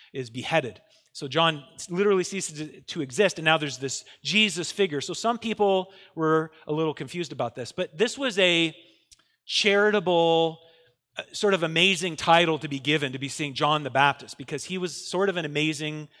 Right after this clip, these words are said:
famous guy at that time. People really loved him, hated him. He was like, he was a big deal. So,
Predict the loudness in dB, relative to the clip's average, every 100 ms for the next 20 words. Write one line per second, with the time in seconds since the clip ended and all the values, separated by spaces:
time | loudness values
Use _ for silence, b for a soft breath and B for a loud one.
0 | b -4 -4 -4 -4 2 6 6 4 2
1 | 2 0 -2 -4 -4 -6 -10 -2 -2 -2
2 | -6 B -8 -2 0 0 0 b b 4
3 | 6 4 -2 0 2 4 4 2 2 -2
4 | -4 -6 -2 0 0 -2 -10 -10 -8 -8
5 | -2 -2 -2 -4 -6 -4 0 0